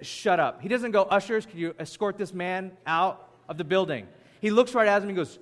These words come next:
"Shut up." I mean, that would have been awesome to hear Jesus say that. To be in the synagogue and Jesus stands up and just like, "Dude, shut up." Not, but he wasn't speaking to the guy, he was speaking to the demon. He spoke directly to the demon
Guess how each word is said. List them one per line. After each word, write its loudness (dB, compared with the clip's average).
"Shut 0
up." -10
I -6
mean, -2
that 4
would 2
have -4
been -4
awesome 0
to -6
hear -4
Jesus -10
say -6
that. -14
To -2
be 0
in 0
the -2
synagogue 2
and -4
Jesus -6
stands -4
up -4
and -14
just -10
like, -6
"Dude, -2
shut -4
up." -6
Not, 0
but 0
he 0
wasn't -2
speaking -6
to -2
the -4
guy, 4
he -2
was -8
speaking -12
to -4
the -8
demon. -8
He -8
spoke -6
directly -4
to -4
the -6
demon -8